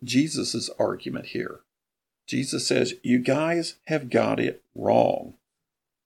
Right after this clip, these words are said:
The, the question is not, "When is divorce permitted?" It's not. The, the regulation in Deuteronomy is where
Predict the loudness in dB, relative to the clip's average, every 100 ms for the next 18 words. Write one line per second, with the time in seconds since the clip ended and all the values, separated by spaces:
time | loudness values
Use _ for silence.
0 | _ -2 -2 -4 2 2 4 4 2 4
1 | 2 2 -4 0 8 10 8 4 0 0
2 | 2 0 -2 -8 0 6 6 6 -2 -8
3 | _ _ 8 8 2 -2 -2 -4 -8 -14
4 | -20 _ _ _ _ _ 0 0 0 4
5 | 4 4 2 4 2 0 -2 4 4 4
6 | 0 -2 -2 -4 -6 -4 -4